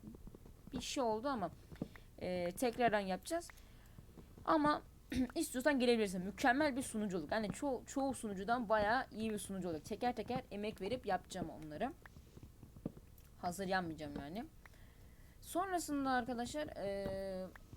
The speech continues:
okullarım açılıyor. Bu yüzden hani video s-, hani video biraz daha şey gelebilir. Ne derler ona? Daha geç gelebilir. Çekeceğim.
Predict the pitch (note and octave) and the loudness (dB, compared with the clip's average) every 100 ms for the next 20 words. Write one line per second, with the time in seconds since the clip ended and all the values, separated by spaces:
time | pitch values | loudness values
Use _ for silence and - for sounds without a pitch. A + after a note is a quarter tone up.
0 | - - G#3+ C#4+ C4 C4+ C4 B3+ - A#3 | -6 -4 -4 -2 0 2 2 0 -2 -4
1 | G#3+ G#3+ C4 A#3+ A#3+ A#3+ A#3+ G#3+ A3+ B3 | -2 -2 -2 -4 -2 -2 -2 -2 -2 -2
2 | A#3+ - - - - - G3 G3+ G3+ G#3+ | -2 -6 -8 -14 -18 -10 -6 -4 -2 2
3 | A#3 F#3+ A3 G#3+ F#3+ A#3 A3 G3+ - - | 2 4 4 4 6 4 6 2 -4 -10
4 | - - G#3 F#3+ G3+ G3 E3 E3+ - - | -8 -2 0 2 2 2 -2 -6 -8 -16
5 | - - - - - - - - - - | -16 -12 -12 -12 -20 -20 -20 -18 -18 -18
6 | - - F#3 F3+ F3+ E3+ E3+ F3+ G3+ F#3+ | -18 -12 -6 2 2 2 -4 -4 -2 0
7 | F3+ F3 F#3 - F#3 F3+ E3+ D#3+ G#3 - | 0 0 -2 -2 -2 -2 -4 -8 -10 -12
8 | - A3+ G#3+ C4+ B3 B3 | 0 0 2 0 2 0